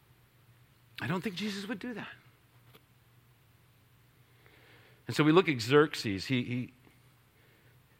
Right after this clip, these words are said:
he loves Vashti when she pleases him. He's okay with exploiting her if he can gain from her. He's a disaster as a husband. And the Bible tells us we have a greater husband. We are the bride of Christ. He is our husband.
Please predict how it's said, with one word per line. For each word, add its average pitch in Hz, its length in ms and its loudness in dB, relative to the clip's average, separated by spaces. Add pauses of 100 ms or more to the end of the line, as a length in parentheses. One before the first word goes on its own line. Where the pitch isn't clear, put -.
(180)
he 143 140 2
loves 165 300 6
Vashti 165 380 4
when 123 140 0
she 117 160 -4
pleases 117 480 -2
him. 90 80 -4
He's 117 160 0
okay 165 300 6
with 170 160 2
exploiting 170 580 4
her 120 180 2
if 120 100 0
he 147 80 0
can 156 180 2
gain 151 340 4
from 98 180 -4
her. 85 260 -6 (440)
He's 160 200 -4
a 180 60 2
disaster 180 640 0
as 85 120 -8
a 82 60 -8
husband. 80 380 -12 (1900)
And 127 80 0
the 120 60 2
Bible 147 240 8
tells 143 240 4
us 131 100 -4
we 147 120 6
have 147 80 6
a 139 40 2
greater 131 300 6
husband. 98 400 -4 (1700)
We 131 120 4
are 143 80 8
the 127 60 4
bride 131 280 6
of 139 100 -4
Christ. - 600 -4
He 131 80 -2
is 110 140 -2
our 92 80 0
husband. 92 500 -6